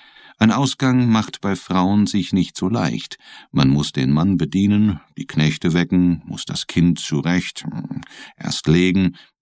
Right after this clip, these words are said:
sauber waschen und es füttern. Lysistrate. Ei, andere Dinge, zehnmal wichtiger gibt's hier zu tun. Kalonike.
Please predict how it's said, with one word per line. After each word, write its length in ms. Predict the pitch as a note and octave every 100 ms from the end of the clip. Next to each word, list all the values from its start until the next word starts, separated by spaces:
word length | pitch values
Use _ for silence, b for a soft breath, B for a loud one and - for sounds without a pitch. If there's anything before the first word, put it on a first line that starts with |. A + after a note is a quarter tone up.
| - -
sauber 420 | - G2+ E2+ F2
waschen 360 | E2 E2+ - C#2+
und 180 | - -
es 100 | -
füttern. 560 | - D#2+ F2+ F2 E2 _ _ _ _ _ _ _ _ _ _ -
Lysistrate. 760 | C#2 C2+ C2+ - D2 D2+ G2+ - _
Ei, 640 | E3 B2+ E2+ D#2 D2+ C#2+
andere 520 | E2 G2 G#2 F#2 E2+ E2+
Dinge, 420 | F#2 F2+ E2 D#2
zehnmal 580 | - A2+ G#2 G2 F2+ D#2+
wichtiger 440 | F#2 - E2+ D#2+
gibt's 220 | D#2+ D2+
hier 200 | - F#2+
zu 100 | F2+
tun. 480 | E2 G2+ A2+ G2+ - _ _ _ _ _ _ _
Kalonike. 720 | - A1 - A1+ A1+ - A#2+